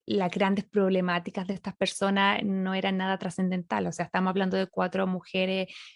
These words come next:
blancas, de buen pasar económico, realizadas, eh, eh, qué sé yo, con todas sus necesidades como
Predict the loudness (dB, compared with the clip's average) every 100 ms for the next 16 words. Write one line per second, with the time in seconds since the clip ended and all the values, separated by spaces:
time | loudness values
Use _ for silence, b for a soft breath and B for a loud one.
0 | B -12 -6 2 4 2 2 2 4 4
1 | 0 -4 -4 -2 -4 0 0 2 -2 -2
2 | 0 2 2 4 2 0 2 2 2 0
3 | -4 0 0 2 2 2 2 0 -4 -2
4 | 0 0 -2 -4 2 4 4 4 4 4
5 | 2 2 -2 -2 -2 0 -2 -2 0 0
6 | 0